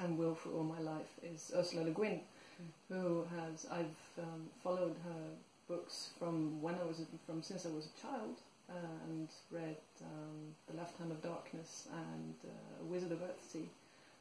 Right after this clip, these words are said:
Speaker 1: until present day. And... Um, just like Octavia Butler is your one-stop shop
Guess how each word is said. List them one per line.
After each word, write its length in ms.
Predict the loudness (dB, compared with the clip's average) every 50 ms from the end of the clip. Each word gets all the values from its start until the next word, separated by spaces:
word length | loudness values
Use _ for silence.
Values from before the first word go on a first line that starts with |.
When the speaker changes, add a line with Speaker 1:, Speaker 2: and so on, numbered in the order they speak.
| -12 -6 -6
Speaker 1:
until 240 | -4 -2 0 0 0 0
present 380 | 2 0 2 2 2 -2 0
day. 260 | 0 2 2 2 2 0 -8 -14 -16 -12 -8
And... 360 | -6 -6 -6 -6 -6 -8 -10 -10 -10 -10
Um, 720 | -8 -8 -8 -8 -8 -8 -8 -8 -8 -8 -10 -10 -10 -12 -14 -18 -20 -20 -20 -20 -20 -20 -18 -18 -20 -18 -14 -10
just 280 | -8 -6 -6 -4 0 4
like 460 | 8 10 10 10 8 6 -4 -4 -4
Octavia 380 | -4 0 4 6 8 8 10 8
Butler 340 | 8 6 6 4 4 4 4
is 440 | 6 6 6 4 4 2 2 2
your 280 | 0 0 2 2 2 2
one-stop 540 | 2 2 4 2 2 2 0 -2 -2 -2 -2
shop 300 | -2 0 2 2 0